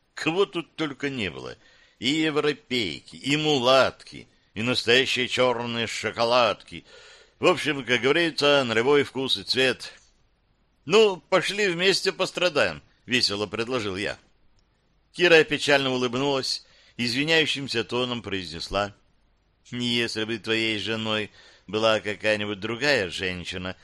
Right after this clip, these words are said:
я бы даже не раздумывала. Но путаться под ногами у княгини я точно не стану. Вот если бы она приказала». Кира фразу не досказала, а я, играя обиженного,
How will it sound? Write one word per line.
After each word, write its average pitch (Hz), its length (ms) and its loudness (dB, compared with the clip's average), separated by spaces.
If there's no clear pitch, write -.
я 170 160 2
бы 147 120 -4
даже 131 320 0
не 127 160 -2
раздумывала. 104 960 -4
Но 110 180 2
путаться 120 600 -4
под 110 180 -6
ногами 110 540 -2
у 110 100 -6
княгини 107 840 -8
я 123 280 2
точно 127 360 -6
не 120 160 -8
стану. 110 440 -6
Вот 95 220 -4
если 101 360 -6
бы 98 160 0
она 104 340 0
приказала». 95 1300 -4
Кира 175 380 2
фразу 131 480 4
не 123 220 0
досказала, 110 840 0
а 95 160 4
я, 117 320 4
играя 104 440 2
обиженного, 110 720 -2